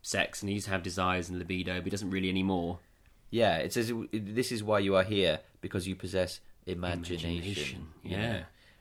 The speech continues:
Speaker 2: know? Um, and he's kind of a bit too <laughs> washed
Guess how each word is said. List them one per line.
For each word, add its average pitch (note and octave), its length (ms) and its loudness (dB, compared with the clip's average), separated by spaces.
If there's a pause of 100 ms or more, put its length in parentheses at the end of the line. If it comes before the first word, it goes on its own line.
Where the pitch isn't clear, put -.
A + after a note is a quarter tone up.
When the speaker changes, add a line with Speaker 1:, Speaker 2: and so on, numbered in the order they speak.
(100)
Speaker 2:
know? E2 240 -2
Um, D#2+ 200 -8 (460)
and F2 400 -4 (260)
he's G2 320 -4
kind G2 220 -2
of F2+ 140 -2
a - 20 -6
bit F#2 240 -4
too G#2+ 260 -2
<laughs> A#2+ 80 6
washed - 280 -2